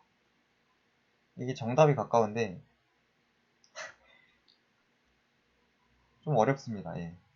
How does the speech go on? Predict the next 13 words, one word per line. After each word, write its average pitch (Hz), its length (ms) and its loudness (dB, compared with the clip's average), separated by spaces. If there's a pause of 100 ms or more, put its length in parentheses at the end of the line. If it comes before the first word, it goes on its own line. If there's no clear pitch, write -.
(460)
어렵고요. 101 560 -4 (1200)
저는 123 420 0 (200)
완벽한 123 360 2
정답을 113 340 2
찾지 135 200 -4
못했는데, 101 480 -4
일단, 92 460 -6 (4000)
예, 104 100 -2
사실 175 460 -2
이거는 160 260 2
거의 135 180 4
불가능한 139 580 6
거거든요. 92 380 -6